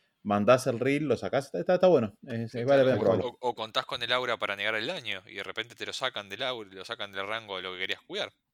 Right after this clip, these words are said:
Speaker 2: No, me parece
Speaker 1: Sí.
Speaker 2: interesante, me parece interesante.
Speaker 1: Sí.
Speaker 2: Eh, es, o sea, es de nuevo, y además, a ver, es, eh, Ben decía muy bien que podés, podés, corres el riesgo de, de, de tomar mucho tiempo mirando todas las reglas de tus modelos,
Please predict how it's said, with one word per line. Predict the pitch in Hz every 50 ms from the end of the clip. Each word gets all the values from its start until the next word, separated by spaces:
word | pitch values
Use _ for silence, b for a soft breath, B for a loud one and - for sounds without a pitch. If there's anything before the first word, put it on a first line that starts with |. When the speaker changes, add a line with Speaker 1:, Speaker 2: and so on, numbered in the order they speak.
| _ _
Speaker 2:
No, | _ 247 285 - - -
me | 120 120 117
parece | - - 254 - 220
Speaker 1:
Sí. | 170
Speaker 2:
interesante, | 160 170 - - 120 117 110 - 90 82 - _ _ _
me | 101 98
parece | 110 123 131 143
interesante. | 131 110 95 92 - 123 135 143 147 151 147 B
Speaker 1:
Sí. | B 180 170 160 B B B
Speaker 2:
Eh, | - 95 90 87 - -
es, | - 101 107 104 - - - - _ _ _ _ _ _ _ _ _ -
o | 127
sea, | 131 120 107 _ _ _
es | - 170 175
de | 160
nuevo, | 156 156 143 120
y | - 113
además, | 117 123 139 196 220 - - -
a | -
ver, | 110 98 92 - _
es, | - - - _
eh, | - 107 107 - _ _ _
Ben | 113 135 160
decía | 160 - - 135 131 123
muy | 123 120 113
bien | 113 113 123 151 151 _
que | - 101 104 98 87 _ _ _ _ _ _ _ _ _ _ _
podés, | - 98 98 -
podés, | - - 98 110 110 - 127 104
corres | - 107 104 110 - -
el | 113
riesgo | 110 113 113 117 113 - 127 127 139 - B B B B B B B B B B
de, | _ 95 101 98 92 92 92 92 90 90 87 87 85 87 87 - _ _ _
de, | 98 98 92 _ _ _ _ 98 92 _ _ _
de | - 92
tomar | - 95 95 104 107
mucho | 110 107 - - 104 104
tiempo | - 110 110 110 113 127 120 113
mirando | 101 92 101 101 104 104
todas | 98 107 107 104
las | -
reglas | 104 104 104
de | 101 92
tus | - _
modelos, | 95 95 110 127 120 101 92